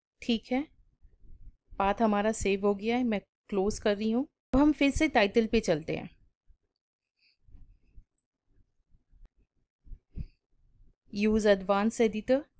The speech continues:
ये देखिए फ्रेंड्स, हमारा Inkscape ओपन हो गया है।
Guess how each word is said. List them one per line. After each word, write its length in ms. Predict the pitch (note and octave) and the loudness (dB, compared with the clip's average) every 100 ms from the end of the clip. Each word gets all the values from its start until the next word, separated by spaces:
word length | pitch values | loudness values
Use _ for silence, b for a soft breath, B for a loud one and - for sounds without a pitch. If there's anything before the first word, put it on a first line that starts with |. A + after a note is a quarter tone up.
| _ _ _ _ _ _ | _ _ _ _ _ _
ये 160 | G#3 A#3 | 2 6
देखिए 320 | A#3 A#3 G3+ | 4 4 0
फ्रेंड्स, 500 | - A3 C#4+ - - _ _ _ _ _ _ _ _ | 2 0 0 -4 -14 _ _ _ _ _ _ _ _
हमारा 320 | A3 G#3 G3 A#3 | 0 2 2 2
Inkscape 680 | - G3+ G#3 - B3 C#4 - - | 2 0 0 -2 -4 -6 -12 0
ओपन 320 | G3+ G#3 G3 | 6 8 6
हो 140 | F3 | 2
गया 220 | E3 F3 F#3 | -2 -6 -8
है। 200 | - | -10